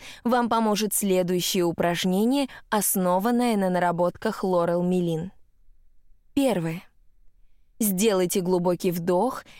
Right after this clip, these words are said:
и начните погружаться в себя. Второе.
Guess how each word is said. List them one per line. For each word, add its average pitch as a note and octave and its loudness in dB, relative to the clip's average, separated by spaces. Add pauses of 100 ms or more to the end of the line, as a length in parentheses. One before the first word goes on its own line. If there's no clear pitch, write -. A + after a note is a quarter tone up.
(100)
и B3+ 2
начните F#3 0
погружаться F3 0
в - -8
себя. E3+ -2 (760)
Второе. G#3 -2